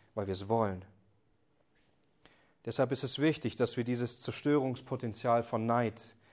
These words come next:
nicht fördern. Ich bin mir sicher, ich kann mir gut vorstellen, dass jeder von uns einen Aspekt findet im Neid,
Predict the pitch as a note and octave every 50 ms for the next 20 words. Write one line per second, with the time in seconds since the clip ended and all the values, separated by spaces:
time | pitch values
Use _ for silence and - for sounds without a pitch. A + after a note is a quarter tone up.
0 | _ _ _ _ _ _ _ _ _ _ A#2+ A#2+ B2 - - - - - - -
1 | C3 B2 A#2+ A2+ G#2+ G2+ F#2 F2+ - - - - _ _ _ _ _ _ _ _
2 | _ _ _ _ _ _ _ _ _ _ _ _ _ _ _ _ _ _ _ _
3 | _ _ _ _ _ _ _ _ _ _ _ _ _ _ _ _ _ _ _ _
4 | _ _ _ _ _ _ _ _ _ _ _ _ _ _ _ _ _ _ _ _
5 | _ _ _ _ _ - - C3+ B2+ B2+ A#2+ A#2+ D3+ C#3+ - C#3+ B2+ B2 A#2+ B2
6 | - - - _ _ _ _ _ _ _ _ _ _ _ _ _ _ _ _ _
7 | _ _ _ _ _ _ _ _ _ _ _ _ _ _ - - - C#3+ C3+ C3+
8 | C3 C#3 - - - D#3 D3 C#3+ - - - B2 B2 B2 A#2+ A#2 - - - C#3
9 | C#3 C#3 - - C#3 B2+ B2+ B2+ B2+ B2 A#2+ A#2+ - - - - - _ _ _
10 | _ _ _ _ _ _ - C3 C#3 D3 D#3 D#3 C#3+ C3+ B2 - - - - C3
11 | A#2+ - - - - - C#3 B2 A2 G2+ G2+ - - - C3+ C3+ C3 B2+ B2+ B2
12 | A#2 G#2+ G#2+ - - - -